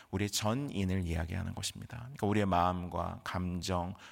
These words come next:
우리의 생각, 영혼, 그리고 우리의 육신까지 통틀어서 우리의 전인이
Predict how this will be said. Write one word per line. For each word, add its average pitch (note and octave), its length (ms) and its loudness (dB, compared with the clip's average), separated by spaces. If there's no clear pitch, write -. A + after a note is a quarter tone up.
우리의 G2 220 2
생각, G2 640 0
영혼, F2+ 540 0
그리고 A#2+ 240 -2
우리의 G#2 240 2
육신까지 B2+ 880 -2
통틀어서 A2+ 1040 -2
우리의 B2 220 0
전인이 B2 800 2